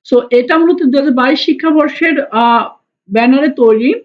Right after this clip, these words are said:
তো দুই হাজার পঁচিশ শিক্ষাবর্ষের বইগুলো জানুয়ারিতে এইখানে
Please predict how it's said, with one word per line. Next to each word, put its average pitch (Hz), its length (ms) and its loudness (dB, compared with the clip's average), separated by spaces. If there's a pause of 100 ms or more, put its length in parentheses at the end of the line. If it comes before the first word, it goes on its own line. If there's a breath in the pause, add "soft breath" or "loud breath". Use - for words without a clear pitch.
(400)
তো 220 100 4
দুই 208 100 0
হাজার 269 220 0
পঁচিশ 302 340 0
শিক্ষাবর্ষের 311 800 0 (720)
বইগুলো 277 540 2 (400)
জানুয়ারিতে 269 540 2
এইখানে 262 580 0